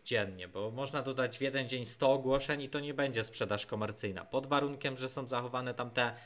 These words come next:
wcześniejsze informacje dotyczące stosunku między rzeczami markowymi, nowymi, bądź też używanymi, więc sama ilość dodawanych ogłoszeń również nie jest komercją. Możecie mieć tysiąc ogłoszeń w swojej szafie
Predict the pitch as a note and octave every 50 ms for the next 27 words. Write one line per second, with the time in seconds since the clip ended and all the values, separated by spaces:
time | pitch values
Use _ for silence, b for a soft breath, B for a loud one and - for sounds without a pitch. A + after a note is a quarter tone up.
0 | B B B - - B2+ A#2 - - B2+ B2 B2 - B2 A#2 A2 - A2+ G#2+ G2+
1 | A2 A#2 A#2+ A#2+ - B2 G2+ A2 G#2 - A2+ A2+ - A#2 G#2+ G#2+ - A2 - -
2 | - A2+ - - A#2+ A2 G#2+ - - A2+ G#2+ G#2 G#2 G#2 G2+ G2+ G2+ G2 F#2 G2
3 | G2 G2 F#2+ F#2+ - G#2 G2 - - G#2 G2 G2 G2 F#2+ F#2+ F#2+ F#2+ F#2 F#2+ F#2+
4 | A2+ B2 B2 - C3+ A#2 A#2 A#2 A2+ A2+ A2 G#2+ G#2 G#2+ A2 G#2+ G#2+ G#2 G2 G#2
5 | G#2 G2+ G#2 - - G#2 G2 G2 - - B B B B B B _ _ _ _
6 | - D3 C3 B2 C#3 C#3+ C3+ C#3 C3+ C3+ B2 A2+ G2 F2+ F2+ F#2+ G2+ G#2+ A#2+ B2
7 | - - B B B B B - D#3 D#3 F3 E3+ E3+ E3 E3+ D3 C#3+ D3 D#3+ D#3
8 | C3+ C#3+ D3+ C#3+ D#3 D3 D3+ D3+ D3+ C#3+ C3+ C3+ C#3+ C#3+ - - D3 B2+ C3+ D3
9 | E3 E3 D#3 D3+ D3+ D3+ D3+ C#3+ - - G#2+ A2 A#2 A#2+ A#2 A#2 A2+ A2+ - -
10 | B2+ A2+ A2+ A#2+ A#2+ A2 - - - F#2 F2+ F2+ G2+ G#2+ B2+ B2 - C3 B2+ B2+
11 | B2 - - - D#3 C#3+ - E3+ C#3+ C3+ D3 C#3+ C#3 D3+ D3+ - - D3 C#3 -
12 | - D3 C#3+ C#3+ C3+ - C#3+ C#3 C#3 - C#3+ C#3 C#3 C#3